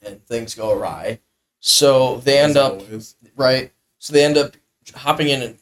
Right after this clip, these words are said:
Speaker 1: escape pod on this planet, surviving, and, uh, some cats, some, like, giant cats try to eat them at one point.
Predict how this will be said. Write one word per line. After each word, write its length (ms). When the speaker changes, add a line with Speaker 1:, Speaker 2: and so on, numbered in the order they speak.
Speaker 1:
escape 420
pod 380
on 180
this 180
planet, 480
surviving, 880
and, 680
uh, 500
some 340
cats, 480
some, 160
like, 340
giant 340
cats 340
try 180
to 80
eat 200
them 120
at 140
one 200
point. 320